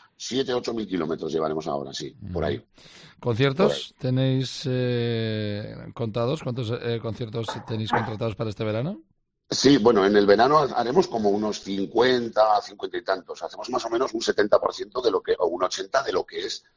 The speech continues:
Speaker 1: eh, la, eh, los conciertos que hacemos, eh, al año, ¿vale?
Speaker 2: Ujú.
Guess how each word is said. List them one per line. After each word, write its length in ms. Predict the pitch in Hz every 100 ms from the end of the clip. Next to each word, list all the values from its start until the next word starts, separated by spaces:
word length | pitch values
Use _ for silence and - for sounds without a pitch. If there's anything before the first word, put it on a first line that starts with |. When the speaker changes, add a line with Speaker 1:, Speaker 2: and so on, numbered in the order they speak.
| _ -
Speaker 1:
eh, 220 | 95 92
la, 260 | 90 87 90
eh, 320 | 85 82 78
los 140 | 80
conciertos 340 | 92 80 90 98
que 60 |
hacemos, 340 | 80 87 110 -
eh, 280 | 82 76 73
al 140 | 76
año, 300 | 78 71 65 -
¿vale? 240 | 80 90
Speaker 2:
Ujú. 140 | 107